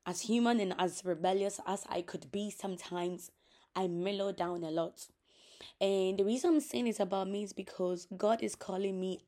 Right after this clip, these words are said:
a remnant in this situation. He is calling me a rem-, a remnant for this generation. He is calling me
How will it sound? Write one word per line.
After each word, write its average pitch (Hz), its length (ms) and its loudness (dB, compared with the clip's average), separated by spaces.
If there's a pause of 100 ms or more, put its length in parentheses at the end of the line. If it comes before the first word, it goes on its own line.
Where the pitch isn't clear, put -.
(240)
a 175 80 0
remnant 170 680 -4
in 165 180 -4
this 175 180 -2
situation. 165 680 -10 (560)
He 196 200 2
is 185 100 -6
calling 220 420 0
me 208 200 -2
a 185 100 2
rem-, 185 340 0
a 180 120 4
remnant 190 500 2
for 185 100 -6
this 180 200 -2
generation. 175 760 -6 (260)
He - 140 -2
is 202 100 0
calling 214 400 0
me 202 140 -2